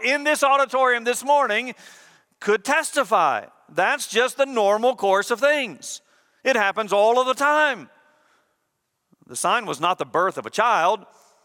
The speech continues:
The sign was the unusual nature of this ver-, of this birth. So besides all of this, Matthew clearly says, "All of this took place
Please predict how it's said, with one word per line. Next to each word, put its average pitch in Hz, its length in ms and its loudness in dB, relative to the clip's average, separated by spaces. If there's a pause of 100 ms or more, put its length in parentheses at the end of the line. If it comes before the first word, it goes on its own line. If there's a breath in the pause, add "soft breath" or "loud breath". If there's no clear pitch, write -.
(560 soft breath)
The 139 100 -8
sign 190 520 0
was 165 400 0
the 160 380 0
unusual 196 840 0
nature 202 540 -2
of 160 360 -2
this 180 220 -2
ver-, 220 300 -2
of 170 280 -2
this 185 140 -2
birth. 196 580 -4 (480 loud breath)
So 226 160 0
besides 240 480 0
all 185 180 2
of 170 120 -2
this, 214 240 -2
Matthew 226 420 -4
clearly 302 480 0
says, 139 500 -2 (460 loud breath)
"All 302 460 6
of 208 100 -2
this 202 260 0
took 226 300 -2
place 156 640 -4